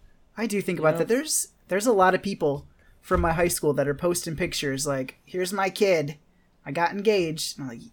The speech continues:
Speaker 1: "You got engaged? Fuck."
Speaker 2: Yeah.
Speaker 1: Who am I?
Speaker 2: So, just, so just remember that that shit means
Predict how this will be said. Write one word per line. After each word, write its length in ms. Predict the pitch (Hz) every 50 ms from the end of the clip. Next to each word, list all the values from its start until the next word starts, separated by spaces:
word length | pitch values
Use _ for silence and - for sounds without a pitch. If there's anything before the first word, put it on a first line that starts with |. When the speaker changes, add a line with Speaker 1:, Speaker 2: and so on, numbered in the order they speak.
| _ _ _ _ _ _ _ _ _ _ _ _ _ _ _ -
Speaker 1:
"You 200 | - 113 127 151
got 220 | 190 190 185 185 190
engaged? 520 | 190 185 185 185 190 190 190 185 - -
Fuck." 420 | - - 127 123 117 - - - - _ _ _ _ _ _ _ _ _ _ _ _ _ _ _ _ _ _ _ _ _ _ _ _ _ _ _
Speaker 2:
Yeah. 220 | 139 139 143 113 92 95 _ _ _ _ _ _
Speaker 1:
Who 180 | - 180 180 160
am 120 | 156 151
I? 140 | 147 156 147
Speaker 2:
So, 140 | 143 143 147
just, 340 | 165 - - 196 196 190
so 80 | - 220
just 220 | 185 254 262 -
remember 200 | 226 220 208 196 165
that 120 | 160 139
that 160 | 160 160 165
shit 160 | - - 160 139
means 340 | 139 127 113 110 104 110